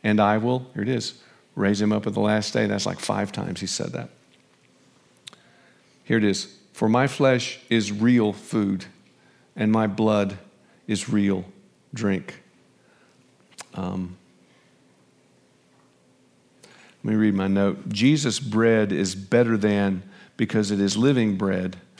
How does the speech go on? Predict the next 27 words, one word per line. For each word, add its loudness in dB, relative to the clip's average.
The 0
water 2
is 0
better 2
because -2
it's 0
living 2
water. -2
His 0
sacrifice 0
is -4
better 2
because -2
it's -2
a 2
living 0
sacrifice, -2
and 0
we 4
are 2
called -2
to -6
offer -2
ourselves -2
as -4
living -2
sacrifices." -12